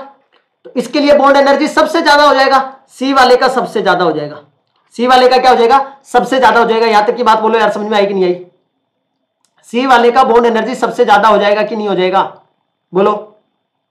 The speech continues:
ये बात समझ में आया सबको?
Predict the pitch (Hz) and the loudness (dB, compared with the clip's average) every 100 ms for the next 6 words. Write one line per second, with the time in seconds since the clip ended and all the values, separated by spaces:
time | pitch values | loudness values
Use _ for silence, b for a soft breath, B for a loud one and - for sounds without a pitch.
0 | _ _ _ _ _ _ _ _ _ _ | _ _ _ _ _ _ _ _ _ _
1 | _ 208 - 226 240 254 247 254 196 165 | _ 0 2 2 0 2 2 2 -2 -4
2 | - | -6